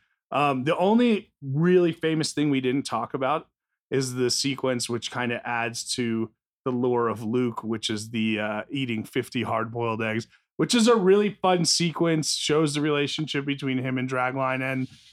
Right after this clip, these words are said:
how he kind of becomes even more of a hero to these guys.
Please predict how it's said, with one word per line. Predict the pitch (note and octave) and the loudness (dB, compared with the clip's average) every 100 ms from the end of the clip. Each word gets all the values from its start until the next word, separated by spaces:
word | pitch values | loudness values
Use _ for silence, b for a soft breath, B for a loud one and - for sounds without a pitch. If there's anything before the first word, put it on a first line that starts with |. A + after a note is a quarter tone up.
| b D3 | b 0
how | D3 C3+ | 2 2
he | C#3 C3+ | 2 -2
kind | - C3 B2+ | -2 -2 -2
of | B2+ | -2
becomes | B2 B2 A#2+ | -4 -2 -2
even | A#2+ A#2+ | -2 0
more | A#2 A#2+ A#2 | 0 0 -2
of | A2+ | -2
a | G#2 | -4
hero | A#2 A2 G#2 | -4 -4 -4
to | G2+ | -8
these | G2+ F#2+ | -12 -12
guys. | G#2+ G2 G2+ - - | -14 -14 -14 -16 -18